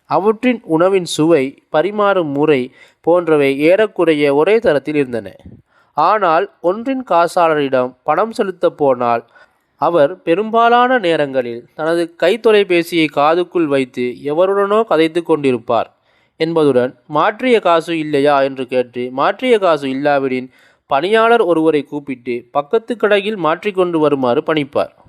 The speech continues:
இதனால், வாடிக்கையாளர் கணிசமான நேரம் காத்திருக்க வேண்டி ஏற்படும். ஆனால், மற்றைய உணவகத்தில் அவ்வாறு இல்லை. ஐயாயிரம் ரூபாய் தாள் கொடுத்தாலும்,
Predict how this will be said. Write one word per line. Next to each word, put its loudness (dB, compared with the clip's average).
இதனால், 2
வாடிக்கையாளர் 2
கணிசமான -2
நேரம் 0
காத்திருக்க 0
வேண்டி -4
ஏற்படும். -4
ஆனால், -2
மற்றைய 2
உணவகத்தில் 2
அவ்வாறு 2
இல்லை. -12
ஐயாயிரம் 2
ரூபாய் 0
தாள் 0
கொடுத்தாலும், -2